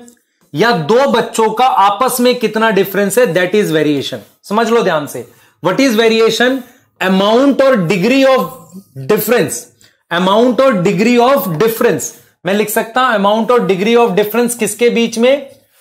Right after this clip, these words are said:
किसके बीच में? पेरेंट का प्रोजेनी के साथ और दो बच्चों का आपस में, उसे हम क्या बोलते हैं? वेरिएशन बोलते हैं। दोनों डेफिनेशन क्लियर है? दोनों डेफिनेशन क्लियर है कि नहीं बताओ?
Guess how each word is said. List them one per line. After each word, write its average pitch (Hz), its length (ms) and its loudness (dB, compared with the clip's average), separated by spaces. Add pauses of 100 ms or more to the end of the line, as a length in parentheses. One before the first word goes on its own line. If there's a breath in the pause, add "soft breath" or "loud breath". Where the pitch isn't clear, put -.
(160 soft breath)
किसके 208 280 0
बीच 233 260 0
में? 247 320 0
पेरेंट 208 440 2
का 262 200 2
प्रोजेनी 202 640 2
के 233 200 2
साथ 240 300 2 (400 loud breath)
और 220 100 2
दो 233 280 2
बच्चों 226 420 2
का 240 160 0
आपस 214 520 0
में, 165 280 -4 (220 soft breath)
उसे 254 220 0
हम 254 200 0
क्या 233 240 2
बोलते 196 360 0
हैं? 254 60 2
वेरिएशन 190 460 0
बोलते 170 280 -2
हैं। 208 100 0
दोनों 233 260 2
डेफिनेशन 226 460 -2
क्लियर 220 260 2
है? - 260 -4 (720)
दोनों 208 360 2
डेफिनेशन 226 480 0
क्लियर 226 280 2
है 226 80 2
कि 226 100 -2
नहीं 220 120 0
बताओ? 143 440 0